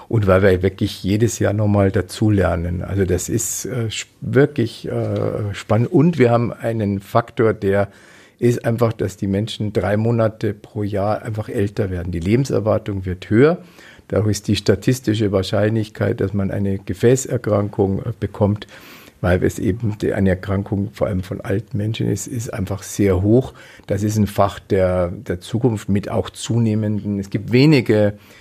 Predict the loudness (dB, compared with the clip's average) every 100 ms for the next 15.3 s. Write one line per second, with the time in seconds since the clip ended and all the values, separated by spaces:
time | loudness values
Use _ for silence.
0 | -20 _ _ 0 0 2 0 0 -2 -2
1 | -2 -4 -6 -4 -2 0 0 0 -4 -4
2 | -8 -8 -2 0 0 0 -2 -2 -4 -4
3 | -4 -4 -4 0 0 -2 -2 -2 -2 -6
4 | -6 -8 -10 -8 -2 0 -2 -8 -20 -20
5 | -6 2 4 4 2 -4 -6 -6 -4 -4
6 | -4 -16 -10 -8 -4 -4 -4 -4 -8 -4
7 | -6 -6 -8 -6 -6 -8 -6 -6 -2 -2
8 | -4 -4 2 4 4 2 0 -2 -4 -6
9 | -4 -4 -4 -6 -6 -2 -2 0 0 -2
10 | -2 -2 -2 -2 0 0 2 0 -2 -16
11 | -20 -20 -4 0 2 0 -2 -4 -4 -4
12 | -6 -2 -4 -2 -2 0 2 2 2 2
13 | 2 4 4 2 2 2 2 0 2 2
14 | 2 0 -4 -4 -2 -2 -2 -2 -4 -4
15 | -4 -4